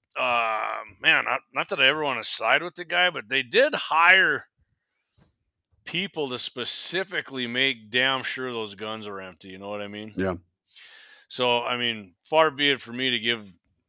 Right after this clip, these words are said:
Speaker 1: any kind of a break to that leftist turd stain, but, um, man, I'm just not on board with him being solely responsible for that.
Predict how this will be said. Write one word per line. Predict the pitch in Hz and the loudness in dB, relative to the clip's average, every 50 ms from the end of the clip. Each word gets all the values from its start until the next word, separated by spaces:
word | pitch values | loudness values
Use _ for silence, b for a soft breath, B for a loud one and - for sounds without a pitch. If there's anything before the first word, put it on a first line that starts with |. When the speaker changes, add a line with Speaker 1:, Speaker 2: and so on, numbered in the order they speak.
| _ _ _ _ _ _ _ - | _ _ _ _ _ _ _ -4
Speaker 1:
any | 131 127 127 123 117 | -2 0 0 0 -2
kind | - - 113 110 110 110 | -2 -2 -2 -2 0 0
of | 107 98 95 | -2 -4 -4
a | 101 98 | -8 -12
break | 92 90 90 101 104 110 110 117 117 - - | -12 -12 -10 -8 -4 0 2 2 0 0 -4
to | - 107 | -8 -6
that | 101 101 107 113 120 113 _ _ _ _ _ _ _ _ _ _ _ - | -4 0 0 0 0 -2 _ _ _ _ _ _ _ _ _ _ _ -14
leftist | 107 104 101 98 - - 95 95 - - | -10 -8 -8 -10 -10 -12 -16 -12 -12 -12
turd | - - 104 101 101 95 | -10 -10 -10 -10 -8 -6
stain, | - - - 92 95 98 98 101 98 | -6 -6 -6 -8 -10 -12 -12 -12 -12
but, | 95 98 98 87 _ - 98 | -10 -12 -12 -12 _ -10 -8
um, | 95 95 92 90 90 82 _ _ B B B B B B B B B B B - | -8 -6 -8 -10 -12 -14 _ _ B B B B B B B B B B B -6
man, | - - - 170 175 180 170 170 | -4 -2 0 0 -2 -2 -4 -6
I'm | 170 165 | -8 -6
just | 156 165 165 - - | -4 0 0 0 2
not | 196 190 190 | 2 4 4
on | 190 180 160 143 | 4 2 2 0
board | 135 135 160 180 185 170 | -2 0 0 2 2 2
with | 151 123 | 0 -2
him | 113 135 151 160 160 | -2 -2 -4 -4 -4
being | 147 156 151 147 135 127 | -2 0 0 0 0 -2
solely | - - - 135 135 143 139 127 | -4 -4 -4 -2 -4 -4 -4 -4
responsible | 120 113 - - 104 110 110 120 131 123 - 107 98 95 95 | -4 -6 -8 -6 -6 -6 -6 -6 -4 -6 -6 -8 -8 -12 -14
for | - - 101 92 | -14 -14 -14 -14
that. | 95 95 98 95 | -12 -12 -12 -14